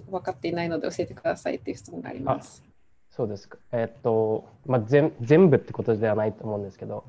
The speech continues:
Speaker 2: まあ、基本的に研究とかするようなプログラムなら、修士から研究、あ、給料が出ます。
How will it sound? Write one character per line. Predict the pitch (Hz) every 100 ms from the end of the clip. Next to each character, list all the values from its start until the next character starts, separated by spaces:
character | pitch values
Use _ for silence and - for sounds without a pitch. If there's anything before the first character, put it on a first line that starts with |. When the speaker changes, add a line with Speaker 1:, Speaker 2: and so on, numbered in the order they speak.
| - -
Speaker 2:
ま |
あ、 | 123
基 | 139
本 | 139
的 | 131 127
に | 123 117 - - _ -
研 | 127 127
究 | 131
と | 135
か | 113
す | -
る | 110
よ |
う | 104
な |
プ | 101 110
ロ |
グ | 107
ラ | 110
ム | 101
な | 101
ら、 | 107 107
修 | - 104
士 | -
か | -
ら | - - _ _ _
研 | 107 98
究、 | - 104 - - _ -
あ、 | 104 101 - _ _ _ _ _ _ -
給 | 117
料 | 98 101
が |
出 | 92
ま | 90 -
す。 | -